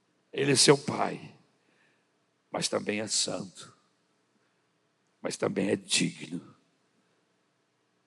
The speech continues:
Puro Deus, tão puro. Sabe por que que ele não se revela de maneira maior pra mim, pra você?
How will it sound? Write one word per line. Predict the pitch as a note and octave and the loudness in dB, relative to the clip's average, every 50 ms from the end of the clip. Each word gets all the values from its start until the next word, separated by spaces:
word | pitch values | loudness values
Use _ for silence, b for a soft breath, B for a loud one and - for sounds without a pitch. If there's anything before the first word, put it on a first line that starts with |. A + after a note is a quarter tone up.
| _ _ _ | _ _ _
Puro | - F3 F3+ F3 D#3 C3 A2+ G#2 G#2 | -2 0 2 2 2 2 0 -4 -6
Deus, | F#2 - - G2 G#2 G2+ F2+ E2 - - - - | -8 -10 -12 -14 -14 -14 -14 -16 -20 -20 -12 -6
tão | - E3 F3 F#3+ | -4 -4 -4 -4
puro. | E3+ - - B2+ A2+ G2+ F#2 E2+ B B B B B B B B _ _ _ _ _ _ _ _ _ _ _ - | -8 -10 -8 -8 -8 -8 -10 -12 B B B B B B B B _ _ _ _ _ _ _ _ _ _ _ -6
Sabe | - - F#4 F4+ A#3+ | -2 0 0 0 -2
por | B3+ A#3 - | -4 -6 -4
que | G#3+ G#3+ | -4 -4
que | - - F3+ | -4 -4 -8
ele | D#3 | -8
não | D3+ C#3+ | -8 -6
se | - - C#3+ | -8 -8 -8
revela | A2 A#2+ A2+ G2 G2+ B2 A#2+ A2+ G2 | -8 -10 -12 -8 -6 -6 -6 -6 -8
de | G2 | -10
maneira | G#2 A2 G2+ G2+ G#2 G2 | -8 -8 -8 -8 -8 -8
maior | F#2+ F#2+ G2 G#2 A2+ | -8 -8 -8 -8 -8
pra | F#2+ - - - | -10 -12 -14 -14
mim, | F#2 G#2 F#2+ | -14 -14 -14
pra | - - | -16 -16
você? | - - F#2+ - - - F#3+ B3+ | -16 -16 -16 -16 -14 -16 -16 -16